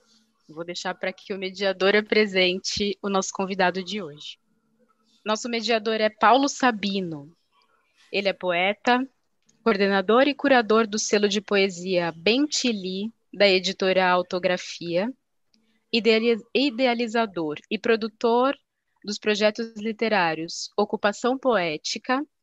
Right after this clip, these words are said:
no Teatro Cândido Mendes de Ipanema, e A Estante do Poeta, no Espaço Afluentes.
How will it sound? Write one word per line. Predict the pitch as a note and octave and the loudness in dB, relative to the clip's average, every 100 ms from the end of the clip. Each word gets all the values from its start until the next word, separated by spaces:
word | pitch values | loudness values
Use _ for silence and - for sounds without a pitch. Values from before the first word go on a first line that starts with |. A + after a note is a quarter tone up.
| - | -8
no | G#3+ | -6
Teatro | - G3+ G3+ G#3 | 0 0 0 -6
Cândido | - B3+ C4 A#3+ | -4 -4 -2 -4
Mendes | A3+ G3 G3 G3+ F3+ | -2 -4 -4 -8 -8
de | |
Ipanema, | G3 - F#3 F3+ E3 E3 F#3 C4 _ _ _ _ _ _ _ _ - | -6 -4 -4 -4 -8 -8 -8 -10 _ _ _ _ _ _ _ _ -6
e | A3 A3+ - | -2 -2 0
A | A3+ | 0
Estante | B3+ - - B3 D4 D4+ B3 | 0 -4 -6 -6 -4 -8 -8
do | C#4 | -8
Poeta, | C4+ C#4 G#3 D#3+ - E3 D3+ _ _ _ _ _ _ _ _ | -4 -2 -2 -4 -10 -14 -16 _ _ _ _ _ _ _ _
no | F#3+ | -10
Espaço | G3 - - G3+ G#3+ - A#3 | -10 -4 2 2 2 -4 0
Afluentes. | A3+ - C4 B3+ D#3+ D3+ - D#3 - - | 0 0 2 2 2 -4 -10 -10 -14 -20